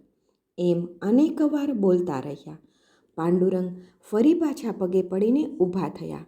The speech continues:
સંતના આશીર્વાદ મળી ગયા એવું અનુભવ્યું અને ત્યાં જ મનમાં ઝબકારો થયો કે બપોરે જે કહેતા હતા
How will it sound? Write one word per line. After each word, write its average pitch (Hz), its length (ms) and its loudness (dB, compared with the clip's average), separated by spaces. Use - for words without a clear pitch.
સંતના 302 500 2
આશીર્વાદ 170 600 -4
મળી 160 240 -6
ગયા 220 400 -6
એવું 180 280 4
અનુભવ્યું 165 720 -6
અને 202 420 0
ત્યાં 277 280 4
જ 320 100 -2
મનમાં 277 420 4
ઝબકારો 160 560 -2
થયો 143 420 -8
કે 214 120 6
બપોરે 185 520 2
જે 220 200 2
કહેતા 240 400 0
હતા 247 480 -6